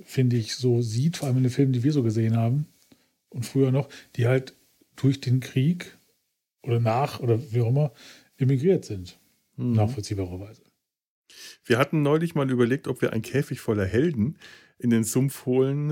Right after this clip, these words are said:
Speaker 2: Äh, und da gibt's ja auch einige, ähm, die, die deutsche oder deutschstämmige oder österreichstämmige, ähm, Schauspieler.
Speaker 1: Ja.
Speaker 2: Also, äh, Oberst Klink oder, ähm, ähm, äh, äh,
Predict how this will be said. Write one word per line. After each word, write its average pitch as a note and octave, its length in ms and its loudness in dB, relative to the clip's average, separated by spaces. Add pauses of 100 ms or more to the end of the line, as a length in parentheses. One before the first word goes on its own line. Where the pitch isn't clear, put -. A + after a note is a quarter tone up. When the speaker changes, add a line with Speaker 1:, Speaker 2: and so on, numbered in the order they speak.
(120)
Speaker 2:
Äh, B2 320 0
und A#2+ 140 -4
da B2+ 60 0
gibt's - 260 -10
ja - 140 -4
auch - 140 -6
einige, C3+ 680 0
ähm, A#2+ 460 2 (300)
die, G#2 100 -10 (240)
die - 180 -20
deutsche C3+ 460 2
oder A#2+ 200 0
deutschstämmige C3 680 0
oder A2+ 260 0
österreichstämmige, A#2 920 0 (560)
ähm, A2+ 340 2
Schauspieler. B2+ 760 0 (280)
Speaker 1:
Ja. - 60 -10
Speaker 2:
Also, G#2+ 320 2
äh, G2+ 360 0
Oberst G#2+ 480 0
Klink D3+ 400 0
oder, G#2+ 680 2
ähm, G2+ 460 2 (240)
ähm, F2+ 500 -4
äh, F#2+ 280 0
äh, F#2 240 0